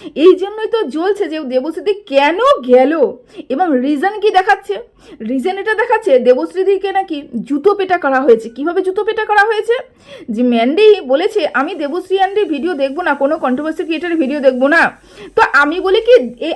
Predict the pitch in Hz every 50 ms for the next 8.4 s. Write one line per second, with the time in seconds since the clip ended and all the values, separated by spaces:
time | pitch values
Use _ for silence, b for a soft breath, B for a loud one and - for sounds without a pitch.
0 | - - 277 285 311 349 - 440 294 277 277 277 294 320 370 415 - 427 415 440
1 | 440 - 381 339 359 381 403 453 403 320 302 254 311 381 392 415 494 554 480 320
2 | 240 - B B B B B _ 294 294 - 415 427 453 453 427 392 415 349 285
3 | 330 302 311 392 381 - - 392 392 381 381 370 415 359 392 415 392 - 349 359
4 | - 415 339 320 311 339 339 330 330 320 330 339 330 240 262 269 277 311 - 381
5 | 359 302 381 370 311 262 285 269 269 294 339 349 320 339 339 349 339 339 349 392
6 | 403 403 381 302 - - B B 523 440 302 - 269 - 403 415 453 453 - -
7 | 349 330 359 359 359 370 370 339 - 381 403 381 415 381 359 330 339 339 349 349
8 | 330 330 320 - - 269 240 247